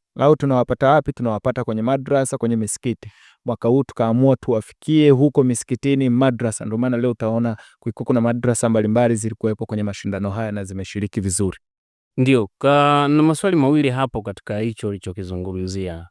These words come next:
Speaker 1: Sawa.
Speaker 2: Hasa kuna upande wa zawadi, lakini pia upande wa mchakato wa mashindano haya. Tuje katika mchakato.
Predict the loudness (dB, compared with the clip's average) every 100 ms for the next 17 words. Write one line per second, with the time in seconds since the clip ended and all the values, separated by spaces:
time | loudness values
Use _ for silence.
0 | -18 -18 -18 _ _ _ _ _ _ _
1 | -6 -2 2 2 0 0 0 2 0 -2
2 | 0 2 0 -4 -4 -2 0 0 -2 -8
3 | -12 -18 _ _ _ _ -8 4 4 4
4 | 2 4 2 0 2 4 2 0 0 -2
5 | -4 -8 -8 -8 -6 -6 -8 -6 -4 -2
6 | -4 -6 -10 -12 -14 -18 _ _ _ _
7 | _ _ _ -6 -2 0 -2 -6 -8 -8
8 | -12 -10 -12 -12 -16